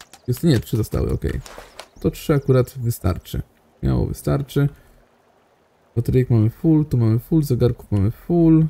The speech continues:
E, e, e, e, e. Amunicję do karabinu, więc też możemy ją zostawić. Rolki, strzały. Strzały też możemy tu zostawić na razie.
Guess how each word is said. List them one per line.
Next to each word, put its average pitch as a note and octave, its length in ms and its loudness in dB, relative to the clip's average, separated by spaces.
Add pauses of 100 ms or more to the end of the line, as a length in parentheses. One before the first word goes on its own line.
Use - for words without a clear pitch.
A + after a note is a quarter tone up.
(140)
E, - 40 -4
e, - 40 -2 (580)
e, G#1+ 40 -2 (420)
e, C#3 60 0
e. C#3+ 480 2 (1400)
Amunicję B2+ 280 -2
do A#2+ 80 2
karabinu, A#2 440 2
więc G2+ 180 0
też - 160 -2
możemy A2 220 0
ją G#2+ 60 2
zostawić. - 720 -4 (2000)
Rolki, C#3 460 0
strzały. C3+ 760 0 (760)
Strzały - 180 -4
też D2+ 180 -6
możemy G#2+ 160 2
tu G#2 80 -4
zostawić - 280 -2
na - 80 -4
razie. D#2 240 -4